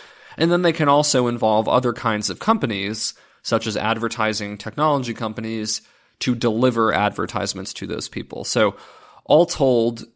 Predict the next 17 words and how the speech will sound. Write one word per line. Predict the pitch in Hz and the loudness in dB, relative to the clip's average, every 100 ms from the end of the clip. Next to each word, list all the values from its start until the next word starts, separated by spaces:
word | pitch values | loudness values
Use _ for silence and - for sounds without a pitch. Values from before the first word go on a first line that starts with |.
| _ | _
the | 113 113 110 | -2 0 2
Veritas | 110 123 127 131 107 - | 4 4 4 4 2 4
Society, | 110 - 104 92 80 65 117 _ _ | 0 0 0 -2 -8 -8 -12 _ _
the | - 113 104 104 - _ _ _ _ _ - | -8 -2 -2 -2 -10 _ _ _ _ _ -8
anti-abortion | - 120 104 101 113 117 120 107 | -6 0 0 2 2 2 0 -2
nonprofit | 104 101 107 107 98 - - | 0 -2 -2 -2 -2 -4 -4
behind | 123 143 139 | 0 0 0
this | 131 | -2
campaign, | 131 117 123 113 107 107 - - - _ _ _ _ _ - - | -2 -4 -2 -4 -4 -8 -14 -20 -20 _ _ _ _ _ -14 -8
said | - - 135 127 | 0 4 4 4
that | 120 107 107 104 - | 2 2 2 -2 -4
in | 120 113 | -6 -4
twenty | - 147 147 156 | -2 0 2 0
twenty | - 135 120 117 110 | 2 0 2 -2 -2
in | - 120 | -2 -2
Wisconsin | 120 - - 110 107 110 101 | 0 -2 0 -2 0 -4 -4
alone, | 101 107 90 - | -4 -4 -4 -8